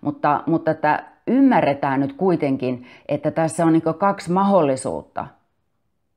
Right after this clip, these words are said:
Se on sitä, että hei, mun elämä on tärkein, mua et ohita, tai sit se on sitä, että mä oon oikeesti ihan pulassa.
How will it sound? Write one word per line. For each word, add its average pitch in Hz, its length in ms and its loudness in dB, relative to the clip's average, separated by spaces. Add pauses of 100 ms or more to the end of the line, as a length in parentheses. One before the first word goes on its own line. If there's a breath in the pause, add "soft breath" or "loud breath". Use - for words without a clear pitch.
(180)
Se 139 360 -6
on 220 200 2
sitä, 143 380 -4 (560 loud breath)
että 139 400 -4 (120)
hei, 156 380 -2 (140)
mun 180 240 0
elämä 131 360 0
on 131 100 -4
tärkein, 147 680 -4 (840)
mua 160 200 -2
et - 180 -4
ohita, 131 460 -4 (120)
tai 139 180 0
sit 151 220 -4
se 147 100 -6
on 131 80 -6
sitä, 143 320 -4
että 123 120 -6
mä 160 100 0
oon 156 100 2
oikeesti 143 460 -2
ihan 131 220 -8
pulassa. - 560 -6